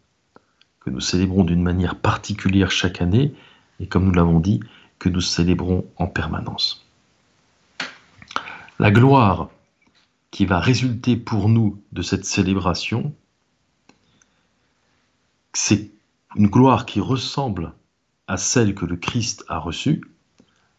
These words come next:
c'est la Pâque éternelle que les élus célèbrent dans le ciel. C'est le festin de l'agneau immolé et glorieux. Et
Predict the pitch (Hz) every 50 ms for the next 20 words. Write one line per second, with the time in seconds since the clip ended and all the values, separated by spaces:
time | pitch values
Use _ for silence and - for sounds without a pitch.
0 | _ _ - - - - 104 110 107 - - 76 80 85 - - - 117 117 117
1 | - - - - _ 107 98 98 - 90 87 82 82 80 73 69 - 87 - -
2 | _ _ _ _ _ _ _ _ _ _ _ _ _ - - 95 85 90 95 92
3 | 85 104 110 104 95 101 113 131 135 - - - _ _ _ _ _ _ _ _
4 | - - - - 120 110 101 104 107 107 95 90 98 98 92 87 87 85 78 -
5 | - - - - - - - - - _ _ _ _ _ _ _ _ _ _ _
6 | _ _ - - - 98 98 90 85 85 - - - 127 117 113 - - - -
7 | 123 127 127 139 131 - - _ _ - - 92 92 92 90 92 92 90 92 90
8 | 98 104 120 135 - - - _ _ _ _ - 117 113 110 104 101 95 87 82
9 | 82 78 80 90 - _ _ _ _ _ _ 92 92 87 80 80 - 76 - -
10 | - - _ _ _ _ _ _ _ _ _ _ _ _ _ _ _ - _ _
11 | _ _ _ _ _ _ _ _ _ _ _ _ _ _ - - - -